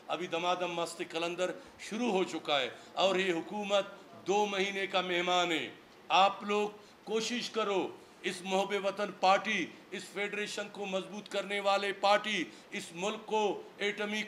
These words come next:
कुव्वत बनाने वाला पार्टी, इस मुल्क को मिसाइल टेक्नोलॉजी देने वाला पार्टी, इस मुल्क को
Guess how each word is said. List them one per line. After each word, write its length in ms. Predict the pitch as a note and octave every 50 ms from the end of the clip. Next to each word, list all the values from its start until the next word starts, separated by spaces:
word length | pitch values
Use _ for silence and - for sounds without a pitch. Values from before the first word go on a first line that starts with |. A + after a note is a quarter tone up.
| - -
कुव्वत 380 | - G#3 G#3+ G#3+ G#3+ G#3 - E3
बनाने 400 | F3 F3+ F#3+ G3+ G3+ G#3 G#3 G#3 G3+
वाला 260 | G#3 G3+ G3+ G#3 G3 G3
पार्टी, 520 | - G3 G3 G#3 G#3 G#3 A3 G#3+ F3+ C3+ - - - - -
इस 160 | F#3+ G3 - - F3
मुल्क 260 | F#3 G3 A3 G#3+ G#3+ -
को 180 | - G3 A3 G#3+ G#3+ G3 - - - - - - C3
मिसाइल 400 | D#3 F3+ F#3 F3+ G#3+ G#3 G#3 G#3 G3+ -
टेक्नोलॉजी 580 | G#3+ - - G#3 G3+ G#3 G#3 G#3 G#3 E3+ G3+ G3+ -
देने 260 | F#3 F#3+ G3+ G#3 G#3 G#3
वाला 260 | G3+ G#3 G#3 G#3 G3+ G3
पार्टी, 520 | - - G3 G#3 G#3 G#3+ A3 G#3 E3+ B2 - - - - - -
इस 200 | G#3 G#3+ - - F#3+
मुल्क 360 | F3 D#3 G3 A3+ A3+ A3 A3
को 420 | - G3 G#3 G#3 G#3 F#3+ F#3 -